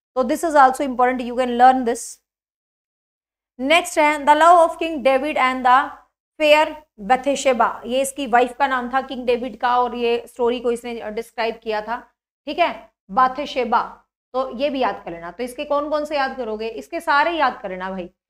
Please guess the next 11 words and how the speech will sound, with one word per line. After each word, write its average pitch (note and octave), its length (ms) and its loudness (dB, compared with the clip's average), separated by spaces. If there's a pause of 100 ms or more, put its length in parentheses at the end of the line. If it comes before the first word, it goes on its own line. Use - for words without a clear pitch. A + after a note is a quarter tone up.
(440)
The C4+ 200 6
Arrangement D#4+ 500 -2
of D#4+ 180 0
Paris, D4+ 340 -2 (920)
The B3 100 -10
Famous D4 360 -2 (160)
Chronological C#4 600 -4
of C#4+ 140 -2 (100)
King C4+ 180 -12
Edward B3+ 440 -2 (560)
First, C#4 280 2